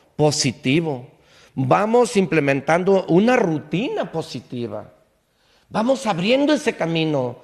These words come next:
Vamos implementando una rutina positiva para entrenar,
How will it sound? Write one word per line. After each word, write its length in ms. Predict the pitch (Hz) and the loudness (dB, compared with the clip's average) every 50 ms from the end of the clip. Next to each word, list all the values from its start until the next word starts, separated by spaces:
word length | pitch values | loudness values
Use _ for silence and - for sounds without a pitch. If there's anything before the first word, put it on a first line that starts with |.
| _ - _ _ _ _ - | _ -20 _ _ _ _ -4
Vamos 340 | 135 175 226 254 269 220 240 | -2 0 2 4 4 4 4
implementando 1000 | 247 208 185 190 175 165 156 156 151 156 185 190 196 190 175 175 175 170 175 - - - - - - | 2 2 2 2 2 2 2 2 2 2 2 2 2 2 2 2 0 0 -2 -8 -20 -20 -18 -6 2
una 260 | 151 185 247 269 277 | 4 4 6 6 4
rutina 560 | 262 233 196 - - - 247 240 240 240 240 - | 2 0 -4 -4 -2 0 2 2 2 0 0 0
positiva 960 | 202 202 190 - - 175 160 - - - 220 233 208 170 170 170 185 220 233 - - _ _ _ _ _ _ _ _ _ _ _ _ _ _ _ - | 0 0 0 0 -2 -4 -4 -6 -2 2 2 4 4 4 2 0 -2 -4 -10 -16 -20 _ _ _ _ _ _ _ _ _ _ _ _ _ _ _ -4
para 220 | - 180 190 196 196 | 0 0 2 2 2
entrenar, 1300 | 196 190 185 190 196 175 175 160 156 156 170 202 247 269 277 262 254 214 190 165 131 120 - - - | 2 0 0 0 2 2 2 2 2 0 0 0 0 0 0 -2 -2 -4 -4 -6 -8 -10 -14 -16 -20